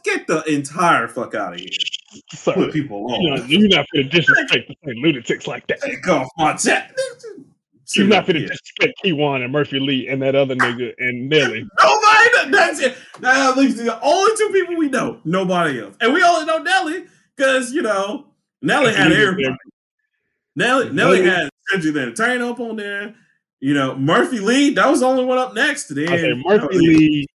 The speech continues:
Speaker 2: Keywan. What was that other nigga name? God damn it. I'ma know it. Nah, I'ma look it up. Hold up.
Speaker 1: But it's
Speaker 2: I'm about
Speaker 1: crazy,
Speaker 2: to
Speaker 1: man, 'cause, I mean, Murphy Lee, we thought he was gonna be next up for real, and he just disappeared 'cause, like,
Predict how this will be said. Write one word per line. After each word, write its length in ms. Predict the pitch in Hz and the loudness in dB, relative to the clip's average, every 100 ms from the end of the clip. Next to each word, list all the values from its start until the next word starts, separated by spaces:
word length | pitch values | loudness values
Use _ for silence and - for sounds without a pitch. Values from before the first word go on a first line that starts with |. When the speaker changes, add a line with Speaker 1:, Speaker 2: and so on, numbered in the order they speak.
| _ _ _ _ _ _ _ _ | _ _ _ _ _ _ _ _
Speaker 2:
Keywan. 1200 | - - 202 180 165 156 151 147 143 139 135 127 113 _ - | -12 -6 -6 -4 -4 -2 -2 0 2 2 2 -2 -8 _ -4
What 160 | 208 | -2
was 100 | 120 | -2
that 140 | 104 82 | -14 -18
other 160 | - | -20
nigga 200 | _ _ _ | _ _ _
name? 180 | 143 143 _ | -20 -20 _
God 200 | - - _ _ | -16 -16 _ _
damn 200 | 143 123 | -16 -14
it. 100 | 117 _ _ _ _ _ _ _ _ _ _ _ _ _ - | -16 _ _ _ _ _ _ _ _ _ _ _ _ _ -4
I'ma 160 | 349 | 0
know 240 | 175 160 123 | 2 2 0
it. 100 | - _ | -6 _
Nah, 300 | 160 143 131 | -18 -10 -8
I'ma 160 | 135 127 | -8 -10
look 120 | 110 | -14
it 80 | - | -16
up. 120 | 85 | -16
Hold 160 | - - | -14 -16
up. 80 | - 208 _ _ _ _ _ _ _ | -18 _ _ _ _ _ _ _ _
Speaker 1:
But 120 | 156 | 2
it's 160 | 214 - | 2 2
Speaker 2:
I'm 140 | 226 | 2
about 120 | 240 208 | 2 0
Speaker 1:
crazy, 60 | |
Speaker 2:
to 40 | 160 | -2
Speaker 1:
man, 280 | 165 170 170 | -2 -2 -4
'cause, 200 | 165 160 | -6 -6
I 60 | |
mean, 560 | 170 175 165 151 135 123 _ _ _ _ - | -4 -2 -2 -2 -4 -10 _ _ _ _ -2
Murphy 360 | 175 302 294 | 0 2 0
Lee, 260 | 180 226 226 | 2 2 2
we 160 | 196 | 0
thought 240 | 302 339 220 | 0 2 4
he 60 | |
was 140 | 330 180 | 4 4
gonna 140 | 160 | 2
be 80 | 143 | 0
next 300 | 143 135 - | 0 -2 -4
up 160 | 131 - | -6 -6
for 100 | 117 | -6
real, 300 | 143 185 123 | -2 -2 -2
and 120 | 147 | 0
he 140 | 202 | 0
just 260 | 269 339 - | 0 -2 -4
disappeared 640 | 330 349 349 359 415 330 | -6 -6 -6 -6 -6 -4
'cause, 160 | 202 196 | -4 0
like, 320 | 226 220 175 | 2 2 -2